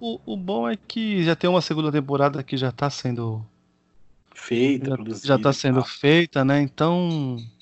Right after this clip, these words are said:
Speaker 1: é, pelo menos mais oito episódios a gente tem pra talvez explicar mais coisas ou explicar coisas, né? A gente depende do
Speaker 2: Uhum.
Speaker 1: último episódio pra saber.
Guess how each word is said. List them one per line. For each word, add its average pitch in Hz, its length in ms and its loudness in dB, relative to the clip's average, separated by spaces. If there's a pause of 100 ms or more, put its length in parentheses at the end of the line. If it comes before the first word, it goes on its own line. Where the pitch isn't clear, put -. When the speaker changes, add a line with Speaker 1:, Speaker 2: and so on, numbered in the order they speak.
(920)
Speaker 1:
é, 127 360 0
pelo 139 260 6
menos 147 360 6
mais 139 320 4
oito 147 160 2
episódios 131 420 0
a 123 40 -2
gente 123 220 -2
tem 160 320 2
pra 127 220 0
talvez 120 760 0
explicar 180 300 0
mais 196 300 4
coisas 220 420 0
ou 208 80 0
explicar 196 460 -4
coisas, 127 360 -4
né? 131 100 -2
A - 20 -6
gente 139 260 -8
depende 143 360 -4
do 131 100 -4
Speaker 2:
Uhum. 127 60 0
Speaker 1:
último 127 180 -6
episódio 127 480 -8 (280)
pra 127 160 0
saber. 156 540 2